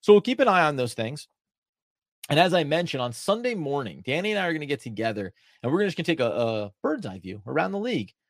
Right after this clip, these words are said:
What are some of the games that we've watched? So what are some of the players that have looked good? Are we being surprised by anyone,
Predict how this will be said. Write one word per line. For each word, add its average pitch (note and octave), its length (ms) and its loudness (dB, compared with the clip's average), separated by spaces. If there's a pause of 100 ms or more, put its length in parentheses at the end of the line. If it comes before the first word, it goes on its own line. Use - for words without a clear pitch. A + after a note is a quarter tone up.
(140)
What C3+ 180 0
are E3+ 80 0
some F3 160 -2
of F3 60 -4
the E3+ 80 0
games D#3+ 320 -2
that D#3+ 80 -2
we've C3+ 220 -4
watched? A2+ 500 -2
So - 140 -14
what A#2+ 160 -2
are D3+ 60 -2
some D3 140 -6
of C#3 40 -4
the A#2+ 80 -6
players B2+ 460 0
that B2+ 80 -2
have A2 120 -2
looked G#2+ 280 -2
good? A2+ 360 0
Are A#2+ 120 2
we A#2 120 -2
being B2+ 240 -2
surprised B2+ 720 0
by C#3 200 4
anyone, D#3 560 -4